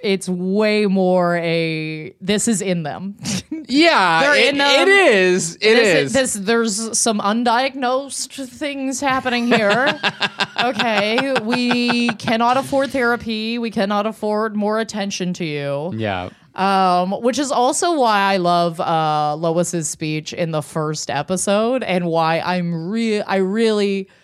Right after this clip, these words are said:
Speaker 1: root for her and think she is not a villain. And although I think the show views her as such, or, like, the, the kids do at least.
Speaker 2: Yeah.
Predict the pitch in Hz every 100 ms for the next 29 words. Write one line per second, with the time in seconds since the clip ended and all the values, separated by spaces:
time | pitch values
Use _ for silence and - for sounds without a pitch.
0 | _ _ - 202 233 233 - 202 185 185
1 | 185 180 165 170 185 185 175 170 - 170
2 | 160 170 175 175 175 170 160 160 151 147
3 | 165 160 147 160 165 170 160 156 170 170
4 | 156 170 156 156 156 - 175 160 - 156
5 | 151 - 170 151 151 165 160 214 196 196
6 | - 202 147 - 156 135 160 156 185 -
7 | 127